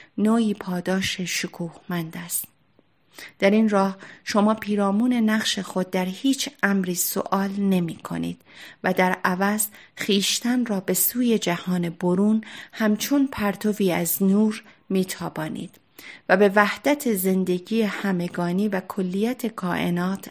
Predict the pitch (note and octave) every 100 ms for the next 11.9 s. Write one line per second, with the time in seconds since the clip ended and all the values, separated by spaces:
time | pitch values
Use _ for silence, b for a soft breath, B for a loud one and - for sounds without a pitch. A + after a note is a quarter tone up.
0 | - F3 E3 D#3+ E3+ D#3 - - D#3+ -
1 | - _ B B B - F#3+ F#3+ F3+ -
2 | G3+ F#3 F#3+ G3+ A3+ A#3+ A#3+ - B B
3 | - F3 F3 E3+ G3+ G3 F3+ E3+ - -
4 | E3+ D#3+ - E3+ E3+ E3+ - B B B
5 | B G3+ G3+ C4 C4+ - G3 F3+ F#3 F#3
6 | F#3 G#3 G#3 - - F#3+ E3 - - -
7 | F3 E3 D#3 D#3 D#3+ - - - _ _
8 | _ - G#3 G3 G3 F3 E3+ F#3 A3 G#3+
9 | F#3 F3+ - - B B - G#3+ - A#3
10 | C4+ C#4 G#3+ - G3 F#3 F3+ F3 F#3 F3+
11 | F#3+ F#3+ C4 B3 A3 F#3 F3+ F3 F3+